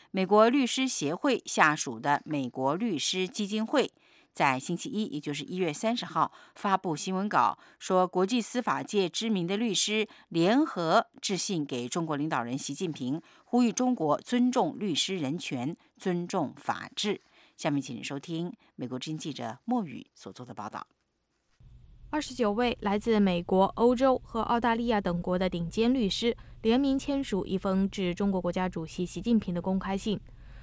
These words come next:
Speaker 2: 他们对中国当局持续关押和虐待人权律师及活动人士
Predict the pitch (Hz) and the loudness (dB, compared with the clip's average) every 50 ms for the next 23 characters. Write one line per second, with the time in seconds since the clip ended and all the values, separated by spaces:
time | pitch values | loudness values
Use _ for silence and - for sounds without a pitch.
0 | - - - - 285 277 294 277 294 285 262 247 254 285 285 269 262 262 262 262 | -20 -14 -8 -2 0 0 2 2 4 4 4 4 4 2 2 4 4 6 6 4
1 | 269 254 - 214 208 214 - - 202 202 - - 202 - 220 220 226 226 226 233 | 4 2 2 2 2 2 0 -2 -4 -4 -2 -2 -2 0 2 2 2 2 2 2
2 | 220 - - - 185 180 196 220 233 202 180 - 202 185 170 - - 170 170 180 | 2 0 0 -2 0 2 4 4 4 2 2 0 0 0 0 0 -2 -2 -2 -2
3 | 190 - - 175 175 202 214 190 180 - - 220 220 190 - - 185 175 - 185 | -2 -2 -2 -2 0 0 0 -2 -2 -2 0 0 0 0 0 -2 -8 -8 -6 -4
4 | 175 180 247 262 240 190 170 165 - - - 180 | -4 -2 0 0 0 0 -2 -4 -6 -6 -6 -6